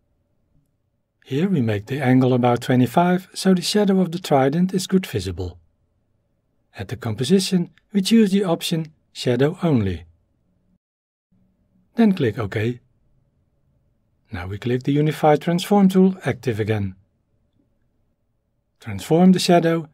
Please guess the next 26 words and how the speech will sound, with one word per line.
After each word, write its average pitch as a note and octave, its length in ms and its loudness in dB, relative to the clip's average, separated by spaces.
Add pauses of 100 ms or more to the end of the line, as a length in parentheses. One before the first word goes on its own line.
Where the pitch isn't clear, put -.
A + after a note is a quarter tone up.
(140)
by F3+ 100 2
grabbing F#3 440 6
the F#3 80 4
top C3+ 260 0
handle. G2 400 -4 (1300)
And G2+ 160 -8
rotate F#3+ 500 0
it F#3 160 -2
a E3 40 -10
bit D#3 300 -6 (180)
by G3 100 -2
click F#3+ 240 0
and E3+ 140 2
drag D#3 320 0 (120)
outside C3 460 0
the G#3 80 -2
framework. F#2 640 -8 (1300)
Move A3+ 180 4
it F#3+ 240 0
to D3 120 -2
its C3+ 160 -2
proper A#2 300 -2
place C3+ 480 0 (760)
and G#3 140 4
hit C3 240 0
Transform. A2 640 -4